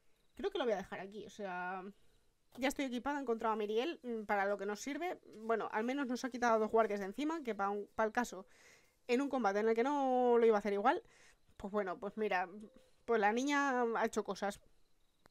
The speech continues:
yo qué sé. Eh, lo dicho, creo que lo voy a dejar por aquí.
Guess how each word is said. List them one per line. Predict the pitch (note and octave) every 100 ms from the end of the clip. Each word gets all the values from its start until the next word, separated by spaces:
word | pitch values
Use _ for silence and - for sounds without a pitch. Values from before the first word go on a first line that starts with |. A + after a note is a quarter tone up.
| _ -
yo | G#3
qué | D#3+
sé. | - - - _ - - _ _ _ _
Eh, | - A#3 A#3 A#3 A#3 A3+ A3+ A3+ A3+ A3+
lo | B3
dicho, | E4 A3+
creo | G#3 C#4+
que | E4+
lo |
voy | D#4+
a | B3+
dejar | B3+ A#3
por | G#3
aquí. | G3+ D#4+